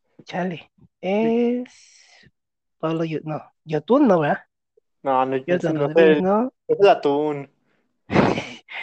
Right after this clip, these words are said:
Speaker 1: El Chaco, ¿no? Luis Hernández, ¿no?
Speaker 2: <laughs> No manches, el Chaco
Speaker 1: Brian
Speaker 2: fue otro
Speaker 1: Angulo, aquí está,
Speaker 2: ¿Eh?
Speaker 1: Brian Angulo.
Speaker 2: El pinche ángulo ese.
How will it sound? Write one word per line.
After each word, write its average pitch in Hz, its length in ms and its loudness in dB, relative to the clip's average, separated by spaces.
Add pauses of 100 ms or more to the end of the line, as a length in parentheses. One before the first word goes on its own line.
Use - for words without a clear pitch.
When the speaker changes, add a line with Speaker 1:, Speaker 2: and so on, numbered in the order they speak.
(180)
Speaker 1:
El 143 160 -10
Chaco, 165 360 0
¿no? 202 400 2 (720)
Luis 175 180 2
Hernández, 175 400 0
¿no? 220 340 2 (480)
Speaker 2:
<laughs> - 400 -10
No 202 120 4
manches, 160 380 0
el 175 100 -6
Chaco 180 160 -4
Speaker 1:
Brian 285 320 8
Speaker 2:
fue 294 80 8
otro 247 60 6
Speaker 1:
Angulo, 226 880 4
aquí 180 160 -6
está, 196 380 -2
Speaker 2:
¿Eh? - 20 0
Speaker 1:
Brian 185 300 4
Angulo. 147 500 -10 (1000)
Speaker 2:
El 151 140 -8
pinche 175 340 -2
ángulo 170 500 2
ese. 139 460 -4